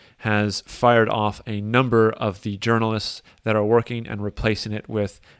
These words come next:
artificial intelligence software. So this is one example, and we can see many, many of these happening, uh, throughout our economy. And this touches on maybe the true distinction between the first four industrial revolutions and this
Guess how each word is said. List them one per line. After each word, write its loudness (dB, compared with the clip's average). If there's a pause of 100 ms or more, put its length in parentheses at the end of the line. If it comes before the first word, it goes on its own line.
(200)
artificial 0
intelligence -2
software. 0 (300)
So -2
this -2
is -4
one 0
example, -2
and -6
we -8
can -10
see -8
many, -4
many -6
of -8
these -6
happening, -6 (300)
uh, -8
throughout -4
our 0
economy. -8 (520)
And -4
this 0
touches 0
on -2
maybe 0
the -4 (120)
true 0
distinction -4
between -8
the -8
first 0
four 2
industrial -2
revolutions -4
and -8
this -2